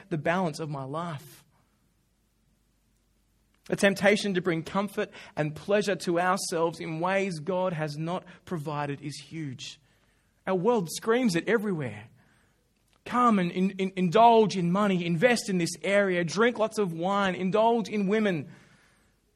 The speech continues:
Have, have men at your beck and call. Find your, your security and your pleasure in your career.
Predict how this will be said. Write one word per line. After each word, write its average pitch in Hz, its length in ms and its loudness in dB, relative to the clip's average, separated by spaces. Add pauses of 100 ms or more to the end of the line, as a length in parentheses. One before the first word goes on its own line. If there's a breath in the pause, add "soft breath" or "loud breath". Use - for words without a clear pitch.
(460)
Have, 220 320 4
have 220 180 4
men 226 300 8
at 190 80 2
your 208 140 6
beck 220 240 0
and 202 120 0
call. 196 480 2
Find 220 440 2
your, 208 160 2 (100)
your 196 200 -2
security 220 760 -2
and 170 100 0
your 170 100 -2
pleasure 202 460 -2
in 175 180 -2
your 165 120 -4
career. 220 760 -4